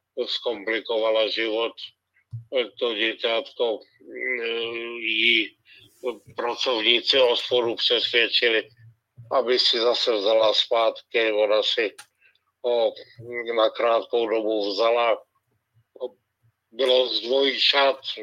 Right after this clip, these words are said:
ty děti byly dvě holčičky, narozený shodou okolností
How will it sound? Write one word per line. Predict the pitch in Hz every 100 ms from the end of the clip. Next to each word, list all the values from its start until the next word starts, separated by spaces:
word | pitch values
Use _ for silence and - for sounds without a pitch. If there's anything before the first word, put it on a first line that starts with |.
| 104 107 107 107 107 -
ty | 123 113
děti | 113 - 120
byly | 104 110 107 104
dvě | 117 123
holčičky, | 117 117 - - 113 - - 131 113 - _ _ _ _ -
narozený | 113 117 117 98 113 107 110
shodou | - 113 110 110 104
okolností | - 110 107 104 - - 117 101